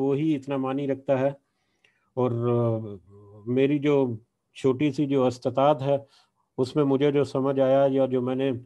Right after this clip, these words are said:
बहुत सारी तफासीर सुनी और इसके अलावा कुछ, कुछ आम अल्फाज जो मेरे पास थे मैंने कोशिश की कि उसमें से कुछ, अ, बयान कर सकूं, लेकिन ये है कि इसके बावजूद अगर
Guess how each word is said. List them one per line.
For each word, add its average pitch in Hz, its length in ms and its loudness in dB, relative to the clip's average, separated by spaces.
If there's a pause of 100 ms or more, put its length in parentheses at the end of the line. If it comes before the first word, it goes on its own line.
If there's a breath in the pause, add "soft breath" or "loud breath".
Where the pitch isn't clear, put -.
(680)
बहुत 127 280 -4
सारी 135 200 -2
तफासीर 127 500 -4
सुनी 135 340 -4 (420 soft breath)
और 127 140 2
इसके 123 220 -2
अलावा 135 280 4
कुछ, - 420 -10 (420)
कुछ 143 260 -4
आम 135 320 0
अल्फाज 135 460 2
जो 131 320 2
मेरे 123 240 0
पास 131 340 -2
थे 135 80 -2 (460 soft breath)
मैंने 127 220 0
कोशिश 131 340 -2
की 135 180 -4
कि 135 140 -2
उसमें 131 240 -4
से 127 100 -4
कुछ, 123 320 -6
अ, 117 220 0
बयान 123 320 -2
कर 135 140 -6
सकूं, 127 320 -4 (640)
लेकिन 120 380 2
ये 147 140 4
है 147 160 2
कि 143 160 0
इसके 143 260 0
बावजूद 131 680 2 (520)
अगर 127 340 0